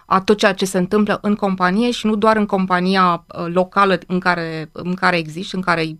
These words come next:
ai salariul, să spun, sau de care ești plătit, dar și în compania globală și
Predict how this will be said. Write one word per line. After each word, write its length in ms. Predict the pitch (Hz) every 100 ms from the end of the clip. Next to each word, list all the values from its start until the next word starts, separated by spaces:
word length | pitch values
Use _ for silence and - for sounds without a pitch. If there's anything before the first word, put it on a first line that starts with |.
| _
ai 200 | - 185
salariul, 420 | 185 180 165 165
să 140 | 170 156
spun, 260 | - 190
sau 120 | 185 165
de 80 |
care 220 | 156 175 175
ești 140 | 180
plătit, 360 | - 160 220 - - -
dar 160 | - 220
și 100 | 240
în 80 | 233
compania 600 | 226 214 208 208 220 190
globală 640 | 185 208 175 196 202 175 170
și 280 | - 185